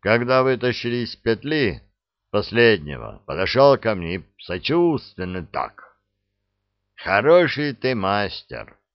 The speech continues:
Лучшего висельничных дел мастера нам не найти. Но порядок есть порядок. Или, может, хочешь, чтобы мы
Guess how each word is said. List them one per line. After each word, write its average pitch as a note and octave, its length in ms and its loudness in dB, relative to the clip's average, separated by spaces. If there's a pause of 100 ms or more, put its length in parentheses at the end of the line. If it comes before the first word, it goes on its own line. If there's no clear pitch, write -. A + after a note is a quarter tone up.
(580)
Лучшего C#3+ 600 2
висельничных B2 920 -6
дел A2 260 0
мастера G#2+ 680 -2
нам F#2+ 380 -4
не F#2+ 100 -6
найти. E2 640 -10 (520)
Но B2+ 320 4
порядок A2 720 0
есть F2+ 500 -8
порядок. B1 600 -6 (840)
Или, D3+ 340 4
может, E3 420 0
хочешь, D3 500 -2
чтобы C3 340 -2
мы C#3 280 -2